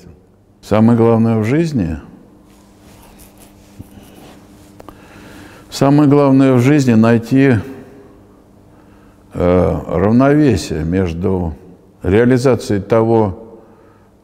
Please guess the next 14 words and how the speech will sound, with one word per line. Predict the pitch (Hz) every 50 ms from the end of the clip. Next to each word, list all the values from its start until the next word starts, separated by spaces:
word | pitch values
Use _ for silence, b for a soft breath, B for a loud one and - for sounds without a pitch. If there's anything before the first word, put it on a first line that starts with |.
| _ -
к | -
чему | - - 104 107 107
ты | 98 - 87
предназначен, | - 107 110 117 117 123 120 117 131 139 151 165 165 156 - - 92 82 76 71 - - - - _ _ _ _ _ _ _ _ _ _ _ _ _ _ _ _ _ -
и | - 98 107 107 107 104 104 92
вниманием | 82 85 98 101 113 113 117 135 143 147 143 131 123 110 95 90 76 71 - - - - - b b b b b b b -
к | -
близким | 87 107 127 123 123 - 113 101 90
людям. | 80 78 76 73 69 76 73 69 65 - _ _ _ _ _ _ _ _ _ _ _ b b b b b b b b b b b b b _ _ _
Потому | - - 92 98 104 107
что | 101 - -
когда | - 117 113 117 127 127
ты | 120 - 120
очень, | 117 117 107 - - 110 110 104 104 98 90 78 -